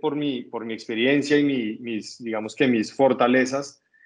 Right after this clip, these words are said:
en la parte de tecnología, desarrollando todas las, las, las herramientas, y ahí decidimos empezar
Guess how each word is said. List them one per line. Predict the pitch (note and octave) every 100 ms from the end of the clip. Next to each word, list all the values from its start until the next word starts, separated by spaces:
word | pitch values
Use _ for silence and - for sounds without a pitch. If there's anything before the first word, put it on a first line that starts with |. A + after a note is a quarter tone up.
| _ _ _ -
en | C#3 B2+
la | A#2+
parte | C#3 C3+ C3
de | D3+
tecnología, | D3+ D3+ D#3+ D#3 F3 D#3
desarrollando | D3 C#3 A2+ G#2+ G#2+ G#2+
todas | - C3+ C3+
las, | B2+ - -
las, | A#2+ G2+ -
las | A#2+ G2+
herramientas, | A2+ B2 D#3+ D#3+ - C#3+ - _ _ _ _ _ _ _ _ _ _ _
y | F3
ahí | D3+ C#3+
decidimos | D3+ D#3+ C3 C3+
empezar | D3+ B2+ B2+ C#3+ -